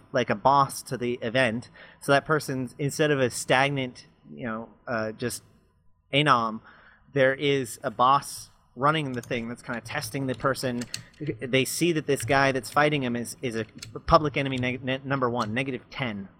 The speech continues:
to Blood Raiders, 'cause these people have been ra-, ra-, ratting there forever. And so, uh, the A I is throwing everything it got and sends out a distress signal. Well, if you're positive eight to Blood Raiders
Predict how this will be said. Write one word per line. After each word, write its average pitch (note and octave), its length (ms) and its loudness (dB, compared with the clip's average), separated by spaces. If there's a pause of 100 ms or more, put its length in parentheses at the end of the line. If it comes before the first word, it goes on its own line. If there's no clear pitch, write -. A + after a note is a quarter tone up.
to B2+ 80 -6
Blood A#2+ 220 4
Raiders, G#2+ 360 -2
'cause A2+ 160 -10
these A2+ 140 -6
people B2 240 -2
have A2+ 80 0
been A2 220 -2 (160)
ra-, C3 260 4
ra-, C#3 320 2 (140)
ratting C3+ 280 4
there A2 140 -6
forever. B2 420 0 (540)
And C3+ 160 -4
so, B2+ 500 2
uh, A#2 360 2
the B2 220 -2
A B2 180 2
I D3 480 6
is B2 180 -10
throwing C3+ 360 -4
everything B2+ 280 -8
it A#2+ 120 -14
got D#3+ 280 0 (240)
and C3+ 160 -6
sends D#3+ 260 -2
out C3+ 140 4
a A#2+ 60 -4
distress D3 420 -2
signal. A2+ 400 -10 (380)
Well, C3+ 320 4
if C3 140 -8
you're D#3 140 0
positive F3+ 680 0
eight A#2+ 380 -8 (200)
to D3+ 80 -6
Blood B2+ 260 2
Raiders A#2 580 -4